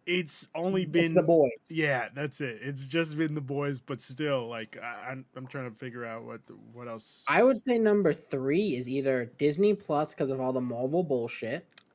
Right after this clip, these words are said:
Speaker 1: Yeah.
Speaker 2: People wanna see their Marvel and their, sorry, Marvel people. People wanna see their Marvel and their, and their Star Wars. I'm a Star Wars person, so I'll admit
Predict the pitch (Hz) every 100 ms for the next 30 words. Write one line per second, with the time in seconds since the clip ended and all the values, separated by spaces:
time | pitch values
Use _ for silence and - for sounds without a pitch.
0 | _ 185 190 170 170 160 - _ _ _
1 | _ _ _ _ _ _ - 175 175 196
2 | 180 170 170 - 165 165 160 139 143 143
3 | 151 151 151 147 143 120 143 127 131 127
4 | 120 113 113 117 110 123 135 _ _ _
5 | 135 143 170 180 175 175 180 175 147 139
6 | 139 156 160 123 127 147 139 98 127 139
7 | 151 - 117 113 120 123 110 127 - 110
8 | 110 110 110 117 113 - 127 135 110 107
9 | 107 104 113 120